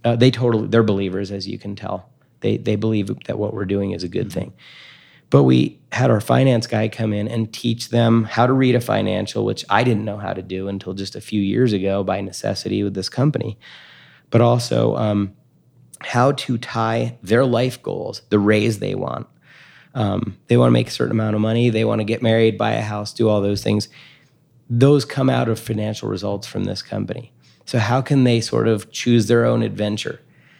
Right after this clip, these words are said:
Speaker 1: Um, if they want more vacation time, how can they take care of their fellow employees? How does that impact the company?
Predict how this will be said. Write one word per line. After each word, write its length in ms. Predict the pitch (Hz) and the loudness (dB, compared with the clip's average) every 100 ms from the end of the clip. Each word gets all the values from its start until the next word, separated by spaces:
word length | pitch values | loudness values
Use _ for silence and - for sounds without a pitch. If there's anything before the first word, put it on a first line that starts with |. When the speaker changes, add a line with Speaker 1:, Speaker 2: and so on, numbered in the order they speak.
| _ _ | _ _
Speaker 1:
Um, 180 | 104 101 | -4 -2
if 120 | 120 | 0
they 120 | 135 131 | 4 4
want 180 | 131 | 4
more 180 | 135 131 | 4 2
vacation 600 | 127 127 - 123 117 117 | 2 -2 -2 -4 -4 -6
time, 240 | 117 113 110 | -4 -4 -2
how 160 | 107 | -4
can 160 | 110 120 | -2 0
they 120 | 110 | 0
take 260 | - 117 117 | -2 -6 -6
care 280 | - 110 107 | -4 -4 -4
of 120 | 95 | -4
their 320 | 104 98 101 110 _ | -4 -4 -6 -16 _
fellow 320 | 110 104 104 | -2 0 0
employees? 600 | 101 98 107 104 101 95 | -2 -4 -4 -2 -2 -4
How 180 | 92 113 | -4 -2
does 100 | 104 | 0
that 140 | 107 | 0
impact 360 | 101 101 98 98 | 0 -2 -6 -10
the 60 | 113 | -6
company? 320 | 147 - | -6 -4